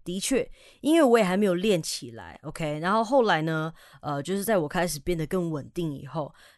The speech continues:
教练就帮我找新的拍子，但是我换了几个都觉得就怪怪的，很不对，就打得也不是很习惯。然后我就在想说，应该是我的球技的问题吧。就有一天呢，我就在桌球室里面，我冒险，我找东西，我打开了一个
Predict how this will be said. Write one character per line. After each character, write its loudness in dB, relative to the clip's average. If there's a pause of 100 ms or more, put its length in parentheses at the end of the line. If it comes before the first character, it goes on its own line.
教 2
练 0
就 -2
帮 0
我 0
找 -6
新 -4
的 -8
拍 -4
子， -12
但 -4
是 -2
我 0
换 2
了 0
几 -8
个 -6
都 0
觉 -2
得 -2 (220)
就 -8
怪 4 (100)
怪 4
的， -6
很 -4
不 -10 (140)
对， 0
就 -2 (560)
打 6
得 2
也 4
不 -6
是 0
很 2
习 -8
惯。 0 (500)
然 6
后 8
我 6
就 2
在 6
想 0
说， 4
应 4
该 4
是 2
我 4
的 2
球 0
技 -2
的 0
问 0
题 -18
吧。 -20
就 0
有 4
一 -6
天 -2
呢， -2
我 -4
就 -4
在 2
桌 2
球 0
室 0
里 -6
面， -6
我 -4
冒 2
险， -6
我 -8
找 -6
东 -8
西， -8
我 -2
打 2
开 -2
了 -4
一 -8
个 -2